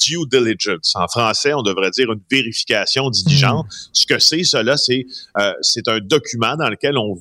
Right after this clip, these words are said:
Speaker 1: vérifie si la candidature que, que, que, et la personne que l'on s'apprête à nommer a des squelettes dans le placard, pour faire simple, là.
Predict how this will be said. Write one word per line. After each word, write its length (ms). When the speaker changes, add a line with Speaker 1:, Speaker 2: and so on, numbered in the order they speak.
Speaker 1:
vérifie 720
si 180
la 120
candidature 1040
que, 320
que, 300
que, 200
et 140
la 100
personne 500
que 100
l'on 180
s'apprête 520
à 160
nommer 240
a 60
des 100
squelettes 460
dans 60
le 100
placard, 420
pour 120
faire 220
simple, 360
là. 160